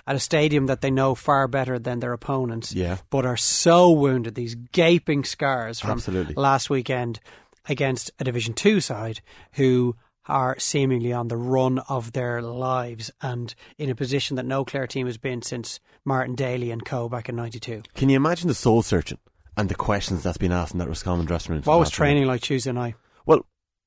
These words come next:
Speaker 2: the question is, what was training like the week beforehand? Because they looked absolutely shot in their feet on Sunday. They didn't look as fresh as Galway looked. Like, did, did they get the recovery wrong during the week?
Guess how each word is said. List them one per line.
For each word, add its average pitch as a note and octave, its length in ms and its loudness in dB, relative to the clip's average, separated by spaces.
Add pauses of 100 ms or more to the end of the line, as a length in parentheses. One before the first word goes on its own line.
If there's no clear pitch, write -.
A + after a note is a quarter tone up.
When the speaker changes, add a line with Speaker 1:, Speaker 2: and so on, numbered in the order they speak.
Speaker 2:
the - 80 -4
question A#3+ 320 0
is, B2 140 6
what A#2+ 140 6
was G#2 120 2
training A#2 240 4
like G2+ 120 2
the F#2+ 60 0
week F#2+ 140 0
beforehand? A#2 400 0 (460)
Because A2+ 220 4
they C3 140 6
looked C#3 280 2
absolutely A#2+ 800 4 (160)
shot - 420 2
in A2 60 0
their G2 160 0
feet - 420 -4 (240)
on F2+ 120 -4
Sunday. F2+ 340 -2 (260)
They G#3+ 100 2
didn't A#3+ 260 2
look F3+ 160 2 (340)
as G2+ 180 -4
fresh A#2+ 320 0
as G2+ 80 -4
Galway G#2+ 320 6
looked. F2+ 220 0
Like, G#2 140 -2
did, C#3 140 -2
did F3+ 140 0
they G3 60 -6
get G3 140 -4
the D#3+ 60 -2
recovery C#3 340 0
wrong B2+ 180 2
during B2+ 160 2
the A#2+ 60 4
week? B2 140 2